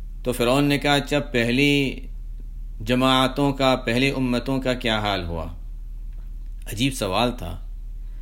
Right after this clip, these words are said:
اور اس سے اگر اس کی گہرائی میں جائیں تو گویا ایک شخص کی نفرت دوسروں کے دلوں میں ڈالنے کا ایک ذریعہ تھا یہ، کہ موسیٰ علیہ الصلوۃ والسلام اگر یہ کہتے ہیں کہ ہمارے آبا و اجداد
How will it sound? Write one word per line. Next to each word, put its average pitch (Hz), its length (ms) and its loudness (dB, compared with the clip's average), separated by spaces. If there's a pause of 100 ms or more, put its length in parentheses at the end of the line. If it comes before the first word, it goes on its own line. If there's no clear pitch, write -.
(360)
اور 120 280 4
اس 123 120 -2
سے 143 460 2 (520)
اگر 113 240 2
اس 113 140 0
کی 113 220 2
گہرائی 113 340 4
میں 135 140 2
جائیں 87 260 -4 (840)
تو 127 340 2 (140)
گویا 131 440 4 (1300)
ایک 127 240 6
شخص - 380 2
کی 156 220 2
نفرت 123 760 0 (840)
دوسروں 127 400 2
کے 147 140 4
دلوں 127 280 4
میں 143 140 4
ڈالنے 120 400 4
کا 131 120 2
ایک 117 160 2 (300)
ذریعہ 104 380 2
تھا 85 180 -6
یہ، 76 140 -6 (580)
کہ 127 100 2
موسیٰ 139 380 4
علیہ 165 120 4
الصلوۃ 147 500 2
والسلام 143 480 4
اگر 139 180 4
یہ 139 200 4
کہتے 135 320 2
ہیں 151 140 4
کہ 143 120 0
ہمارے 135 340 4
آبا 131 280 2
و 131 160 2
اجداد 123 440 2